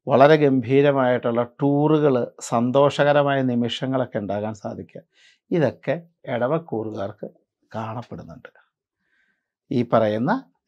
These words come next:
രോഹിണിയും കാർത്തിക മുക്കാലും രോഹിണിയും മകയിരത്തിൻ്റെ ആദ്യ ഭാഗവും കൂടുന്ന,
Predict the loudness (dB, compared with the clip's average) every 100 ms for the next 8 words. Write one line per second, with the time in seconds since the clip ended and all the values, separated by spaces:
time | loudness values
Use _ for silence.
0 | -6 -4 -4 -6 -6 -4 -4 -6 -12 _
1 | _ -4 -4 -4 -4 -2 -2 -4 -6 -6
2 | -4 -4 -2 -2 -4 -8 -8 -6 -4 -4
3 | -4 -6 -8 -8 -8 -8 -10 -8 -10 -10
4 | -12 -10 -8 -6